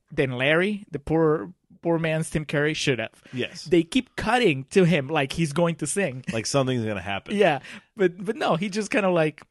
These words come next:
Speaker 1: shakes his head or smiles or, you know, and, and you never get that.
Speaker 2: Like I was, I was telling you when we were watching this, uh, the only, I, I hadn't seen this prior to, so if Mike Douglas had started singing,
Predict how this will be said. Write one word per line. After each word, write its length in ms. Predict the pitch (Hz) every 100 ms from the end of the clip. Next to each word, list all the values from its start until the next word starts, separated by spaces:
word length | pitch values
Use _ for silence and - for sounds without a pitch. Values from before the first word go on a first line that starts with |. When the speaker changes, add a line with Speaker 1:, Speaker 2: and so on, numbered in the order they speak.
| _
Speaker 1:
shakes 260 | - 143 151
his 120 | 147
head 320 | 160 156 151
or 80 | 139
smiles 640 | - 135 143 143 139 147
or, 140 | 139 123
you 260 | - 170
know, 160 | 151 160 - - -
and, 200 | 156 151
and 220 | 156 156
you 220 | 170 160
never 180 | 160 156
get 220 | 151 170 131
that. 220 | 113 123 - _
Speaker 2:
Like 180 | 131 127
I 60 | 147
was, 200 | 127 120
I 140 | 123
was 220 | 117 98
telling 260 | - 127 117
you 180 | 113 110
when 80 | 104
we 60 | 101
were 40 |
watching 360 | 104 117 - 98
this, 240 | 95 - -
uh, 320 | 101 98 95 - - _ _ _ _ -
the 160 | 117
only, 220 | 123 123 113
I, 180 | - 123
I 120 | 104 107
hadn't 240 | 120 98
seen 200 | - 180
this 140 | 135
prior 320 | - 98 92 87
to, 220 | - 92
so 160 | -
if 100 | 98
Mike 200 | 107 123
Douglas 300 | 101 113 107
had 100 | 101
started 260 | 90 101 95
singing, 300 | - 98 98